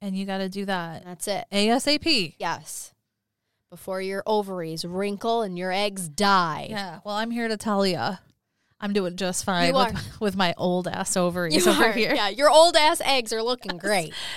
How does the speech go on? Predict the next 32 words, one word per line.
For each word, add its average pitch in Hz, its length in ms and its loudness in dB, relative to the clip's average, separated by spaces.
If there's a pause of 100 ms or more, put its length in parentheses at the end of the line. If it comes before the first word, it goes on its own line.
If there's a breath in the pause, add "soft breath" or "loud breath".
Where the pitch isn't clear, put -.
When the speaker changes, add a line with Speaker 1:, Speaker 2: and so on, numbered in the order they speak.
(120)
Speaker 1:
It's - 100 -10
Speaker 2:
It's - 0 -
Speaker 1:
never 339 300 8
Speaker 2:
fine. 349 80 2
Speaker 1:
been 311 160 0
better. 202 320 4
Speaker 2:
It's 113 100 -4
fine. 202 420 -2 (320 loud breath)
Speaker 1:
Now, 285 300 0 (320)
the 294 160 -2
song 359 360 0 (120)
that 294 180 -2
Jordan 254 440 -2
had 208 340 -4
recorded, 208 680 -4
it 196 120 -8
played 214 300 -4
at 233 100 -4
the 226 80 -4
wedding, 202 480 -6
and 214 280 -6
she 294 200 -4
was 359 180 -2
singing 220 520 -6
it. 110 240 -12
Like, 190 160 -10
they 214 120 -2
had, 226 160 -2
like, 190 220 -4
pre-recorded 196 680 -4
the 202 100 -8
song. 226 540 0